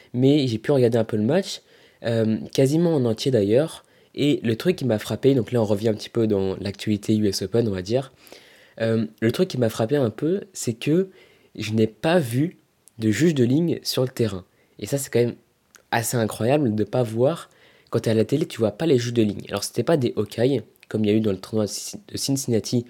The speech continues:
où il y avait aucun juge de ligne, juge de ligne. C'était le Hawkeye qui annonçait si c'était la balle était bonne ou faute. Mais à l'U S Open, c'était, c'était bien des juges, des, des juges de ligne, voilà.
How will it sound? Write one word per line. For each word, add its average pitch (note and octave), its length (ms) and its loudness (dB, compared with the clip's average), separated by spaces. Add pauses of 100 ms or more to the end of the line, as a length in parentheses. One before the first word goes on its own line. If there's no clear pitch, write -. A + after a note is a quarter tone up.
(280)
où A#2+ 60 -8
il A2+ 40 -2
y A2 40 -2
avait G#2 220 0
aucun D3 260 0
juge C3 140 -4
de A#2+ 80 2
ligne, A2+ 340 0 (240)
juge A2 240 -8
de A2+ 80 4
ligne. A2+ 200 0 (360)
C'était C3 220 0
le A#2+ 180 2
Hawkeye A2 280 0
qui A2 120 -4
annonçait F#2+ 320 -2
si - 60 -8
c'était - 140 -12
la F#2+ 140 -4
balle G2 280 -2 (280)
était A#2 240 -2
bonne G#2+ 220 2
ou F#2 40 -4
faute. - 360 -2 (580)
Mais C3 220 2
à A2+ 80 2
l'U A2 80 2
S G2+ 160 -4
Open, B2 180 2
c'était, A2+ 560 0
c'était - 240 -4
bien B2 180 2
des A2+ 120 2
juges, A2+ 240 0 (180)
des, F#2+ 640 0 (320)
des G#2 180 -2
juges C#3 120 2
de C3+ 80 6
ligne, A2 220 2
voilà. F2+ 240 -8